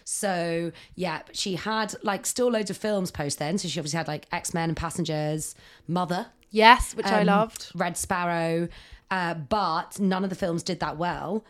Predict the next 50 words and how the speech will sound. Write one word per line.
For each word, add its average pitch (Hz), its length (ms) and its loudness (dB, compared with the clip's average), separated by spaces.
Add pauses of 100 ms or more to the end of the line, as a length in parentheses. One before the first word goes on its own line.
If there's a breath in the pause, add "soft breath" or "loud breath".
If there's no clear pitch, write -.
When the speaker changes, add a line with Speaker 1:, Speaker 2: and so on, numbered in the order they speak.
Speaker 1:
critically - 440 -4
or 165 160 -2
commercially. 160 800 -4 (220 loud breath)
And 180 200 4
then 196 300 2
on 170 100 -2
top 190 220 -4
of 202 60 -2
that, 156 320 -2
she - 120 -4
had 165 140 0
a 160 60 0
really 170 380 0
bad 160 200 -2
time 160 200 0
when 151 80 2
all 151 80 0
the 151 60 0
Harvey 151 220 0
Weinstein 147 400 -2
stuff 139 220 -6
came 139 180 -4
out. 131 220 -4 (360 loud breath)
'Cause 165 120 0
she'd 220 280 0
basically 190 480 0
had 147 180 -2
quite 156 140 -2
a 151 60 -4
good 160 160 -2
relationship 160 480 -2
with 156 80 -6
Harvey 165 240 -2
Weinstein. 160 500 -2
Speaker 2:
Oh. 214 640 4
Speaker 1:
She'd, 196 380 2
um, 170 320 -2
spoken 180 460 -4
about 160 260 -4
him 160 160 -6
in 147 80 -6
quite 147 220 -6
a - 20 -20
positive - 320 -12
way 202 200 2
before, 196 500 0
Speaker 2:
Had - 140 0
Speaker 1:
in 180 140 0
interview. 190 500 2
Speaker 2:
she? 165 40 -8